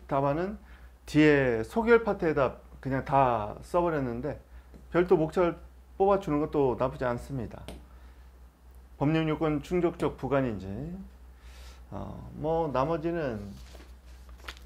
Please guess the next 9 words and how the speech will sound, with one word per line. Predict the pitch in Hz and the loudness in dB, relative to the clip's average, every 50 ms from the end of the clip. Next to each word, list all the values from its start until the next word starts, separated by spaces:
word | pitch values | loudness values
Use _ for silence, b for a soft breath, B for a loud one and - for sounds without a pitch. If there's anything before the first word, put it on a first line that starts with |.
| - - - - - - - - - - - - - - - - - - | -20 -20 -20 -20 -20 -20 -20 -20 -20 -20 -20 -20 -20 -20 -20 -20 -14 -6
대동소이하게 | 147 143 143 156 160 151 147 - 180 170 165 156 156 135 123 117 110 - - - - - - - | -4 -2 0 0 0 -2 0 0 0 2 2 2 2 0 -2 -4 -6 -6 -10 -16 -20 -20 -20 -10
다들 | - 156 151 147 156 151 | -4 -2 -2 -2 -2 -2
잘 | 151 135 131 131 | -2 -2 -2 -2
썼어요. | - 175 156 160 139 107 - B B B B - | -4 -6 -6 -4 -6 -8 -8 B B B B -8
근데 | 170 170 175 170 | -2 0 0 0
이 | 160 165 | 0 0
동그라미 | 170 170 180 190 196 190 170 143 | -2 0 2 2 2 2 2 2
왜 | 143 156 156 156 | 2 2 0 0
자꾸 | 165 151 147 156 147 | -2 -6 -6 -6 -6